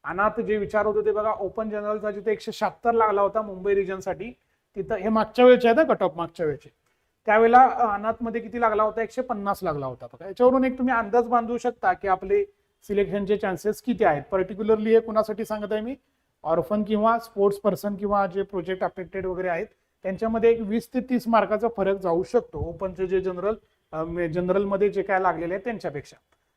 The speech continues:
इथं पण गेलो बघा मी, ओपन जनरलचा एकशे शहात्तर आहे, ओपन स्पोर्ट्स पर्सनमध्ये एकशे अठ्ठेचाळीस लागलेला आहे बघा. ठीक आहे, या पद्धतीने तुम्हाला इथं बघायला मिळतील. इथं सुद्धा, अ,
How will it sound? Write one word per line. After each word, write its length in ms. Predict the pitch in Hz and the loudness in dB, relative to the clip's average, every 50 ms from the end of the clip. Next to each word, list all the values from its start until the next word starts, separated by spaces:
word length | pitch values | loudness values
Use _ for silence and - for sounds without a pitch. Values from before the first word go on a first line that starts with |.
| _ _ - | _ _ -10
इथं 180 | 202 190 247 | -4 -2 0
पण 180 | 240 262 262 254 | 0 2 2 4
गेलो 220 | 254 247 254 262 | 4 4 6 6
बघा 200 | 254 254 254 254 | 6 6 6 6
मी, 120 | 254 254 262 | 4 4 2
ओपन 280 | 247 233 240 247 240 | 0 0 -2 -2 -6
जनरलचा 460 | 240 240 233 233 240 240 240 247 240 | -6 -4 -2 -2 -2 -2 0 -2 -4
एकशे 240 | 240 233 - 247 247 | -4 -4 -6 -8 -8
शहात्तर 420 | - - 226 202 - _ 233 233 240 | -6 -4 -6 -6 -4 _ -2 0 2
आहे, 340 | 214 208 247 254 - _ _ _ _ _ _ _ _ _ _ _ _ _ _ _ _ _ _ _ _ _ _ _ _ _ _ _ | 2 2 0 -4 -8 _ _ _ _ _ _ _ _ _ _ _ _ _ _ _ _ _ _ _ _ _ _ _ _ _ _ _
ओपन 280 | - 185 180 - 233 240 | -10 -8 -4 -2 -2 -2
स्पोर्ट्स 360 | 226 - - 247 247 247 247 | -4 -4 0 0 0 0 0
पर्सनमध्ये 560 | - 262 254 262 - 247 240 247 247 220 247 | 0 0 0 0 0 0 0 0 0 2 0
एकशे 200 | 247 240 - 262 | 0 0 4 4
अठ्ठेचाळीस 460 | 254 233 - - 202 175 190 180 - - | 4 4 4 2 -2 0 0 0 -2 -2
लागलेला 300 | 175 151 139 135 131 127 | -2 -4 -4 -4 -8 -10
आहे 100 | 127 - | -12 -14
बघा. 80 | - _ _ _ _ _ _ _ _ 208 | -18 _ _ _ _ _ _ _ _ -10
ठीक 140 | 208 226 | -4 -2
आहे, 80 | 254 240 | 2 2
या 120 | 214 196 | 2 2
पद्धतीने 440 | 196 - 214 175 190 196 190 196 196 | 2 0 -2 -2 -2 -2 -2 -4 -6
तुम्हाला 240 | 190 180 185 185 185 | -6 -4 -4 -2 -2
इथं 160 | 185 185 190 | -4 -4 -4
बघायला 280 | 170 170 165 160 160 180 | -6 -4 -4 -4 -4 -6
मिळतील. 300 | 190 185 156 - - 123 _ _ _ _ _ _ _ _ _ _ _ - | -8 -10 -12 -14 -16 -20 _ _ _ _ _ _ _ _ _ _ _ -12
इथं 180 | 170 165 220 | -4 -2 -2
सुद्धा, 440 | 214 220 226 196 226 220 220 226 220 196 - - | -2 -2 2 4 6 6 6 6 4 0 -2 -6
अ, 220 | 190 175 170 170 | -8 -8 -6 -6